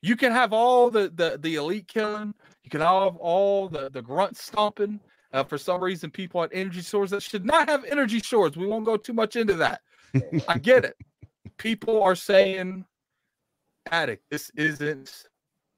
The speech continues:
Speaker 1: the T-, this isn't the video game." Never expected the video, but you know what I did expect? Paramount to respect the video game.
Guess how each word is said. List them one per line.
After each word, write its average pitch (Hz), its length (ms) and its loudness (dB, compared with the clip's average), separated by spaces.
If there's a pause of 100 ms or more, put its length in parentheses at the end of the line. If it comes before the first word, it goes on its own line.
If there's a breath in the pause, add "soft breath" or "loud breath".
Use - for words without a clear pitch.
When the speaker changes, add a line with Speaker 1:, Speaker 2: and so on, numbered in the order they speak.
(540)
Speaker 1:
the 139 460 -4 (300)
T-, 151 360 -8
this 139 320 -6
isn't 180 280 -2
the 147 80 -6
video 143 320 -2
game." 117 300 -4 (380 soft breath)
Never 220 240 8
expected 190 460 0
the 135 80 -2
video, 123 320 0
but 120 180 -6
you 143 80 -4
know 175 100 2
what 175 120 8
I 156 80 6
did 185 180 6
expect? - 580 0 (380 soft breath)
Paramount 214 520 6
to 208 100 4
respect 240 640 -2
the 175 80 -8
video 127 340 -8
game. 101 260 -10